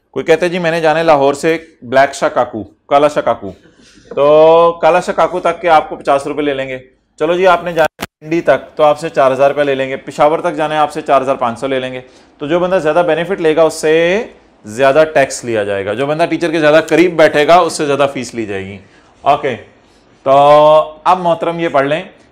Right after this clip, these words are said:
this principle says that tax should be based on the benefits received। It means that those who receive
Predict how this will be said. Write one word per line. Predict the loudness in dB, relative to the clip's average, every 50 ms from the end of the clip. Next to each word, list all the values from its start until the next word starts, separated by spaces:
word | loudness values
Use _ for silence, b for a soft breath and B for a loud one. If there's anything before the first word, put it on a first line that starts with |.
| b -4
this | -2 0 0 0 -2
principle | -6 -6 -6 -6 -6 -6 -4 -4 -4 -4
says | -4 -2 -2 -4 -2 0
that | 2 2 2 0 0 0
tax | 0 0 0 -2 -6
should | -10 -6 -4
be | -4 -2
based | -2 0 -2 -2 -2 -4
on | -4 -2
the | -2 -2
benefits | 0 -2 -2 -2 -4 -6 -8 -8
received। | -10 -14 -12 -10 -8 -8
It | -8 -8 -8
means | -10 -10 -8 -8 -6
that | -2 -2 -2 -2 -2
those | -2 -2 -2 -2
who | -2 -4 -4
receive | -4 -6 -8 -10 -10 -6